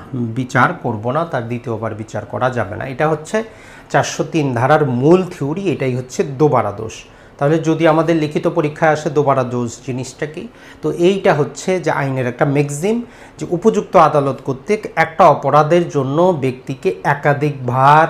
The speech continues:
তার বিচার করা যাবে না, just এতটুকুই চলবে। এরপরে চলে আসি যে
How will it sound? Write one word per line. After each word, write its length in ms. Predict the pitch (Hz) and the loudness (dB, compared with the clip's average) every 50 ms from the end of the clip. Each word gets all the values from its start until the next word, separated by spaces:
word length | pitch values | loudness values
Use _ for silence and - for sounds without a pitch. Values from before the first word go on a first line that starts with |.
| - - | 0 0
তার 240 | 139 123 120 117 117 | 2 2 2 2 0
বিচার 460 | 113 117 110 - - 120 113 110 110 | -4 -6 -8 -4 -2 -2 -2 -2 -2
করা 320 | - - 113 120 127 160 220 196 156 | -4 -6 -4 -2 -2 -2 -2 -4 -10
যাবে 300 | 131 - 117 101 104 101 | -8 -6 -6 -4 -4 -6
না, 100 | 90 90 - - - - - 311 - 127 | -8 -10 -14 -18 -20 -20 -18 -14 -8 -2
just 240 | 117 151 147 151 - - - - | 0 0 0 -2 -4 -12 -12 -8
এতটুকুই 580 | - 147 147 - 123 117 - - - 180 190 190 - | -6 -6 -4 -4 -6 -6 -8 -8 -8 -8 -8 -8 -4
চলবে। 360 | - 156 131 107 104 101 - - - - - - - - - - - - - - - - - | -2 -2 -2 -2 -4 -10 -14 -16 -18 -20 -20 -20 -20 -20 -20 -20 -20 -20 -20 -20 -12 0 4
এরপরে 360 | 190 220 233 233 240 240 240 | 6 6 6 6 6 4 4
চলে 260 | 240 233 220 196 175 | 6 4 6 6 6
আসি 240 | 151 143 - 185 175 | 6 6 4 0 0
যে 100 | 175 | 0